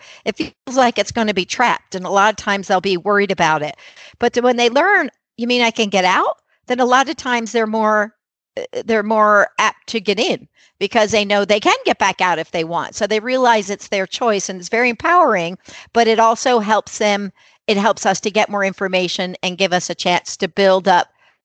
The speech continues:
the correct reinforcement history. So that's what we want to work for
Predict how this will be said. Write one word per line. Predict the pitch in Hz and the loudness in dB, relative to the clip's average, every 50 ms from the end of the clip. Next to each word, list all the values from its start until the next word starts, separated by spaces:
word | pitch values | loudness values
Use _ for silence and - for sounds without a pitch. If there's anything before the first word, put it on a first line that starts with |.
| _ _ _ _ | _ _ _ _
the | - 196 190 - | 0 0 0 0
correct | - - 208 180 190 170 - _ _ - - - | -2 -4 -2 0 0 0 0 _ _ -16 -10 -6
reinforcement | 190 185 202 - - 508 440 - - - - | -4 -4 -4 -4 -2 -4 -4 -4 -6 -8 -8
history. | 160 - - - - 135 101 - _ _ - - - - - | -8 -8 -8 -6 -6 -8 -8 -8 _ _ -20 -20 -20 -10 -2
So | - 254 208 - _ _ _ _ _ 185 | 2 2 2 2 _ _ _ _ _ -2
that's | 180 220 208 - - - | 0 2 2 2 0 -2
what | 262 233 - | -4 -4 -2
we | 226 240 240 233 233 | -2 -4 -4 -4 -4
want | 226 214 220 220 - - | -4 -2 -2 -2 -2 -4
to | - 240 214 | -2 -2 -2
work | 208 202 214 - - - | 0 2 0 0 0 -4
for | - - - 202 190 185 185 196 240 208 | -10 -2 0 2 4 4 4 4 4 2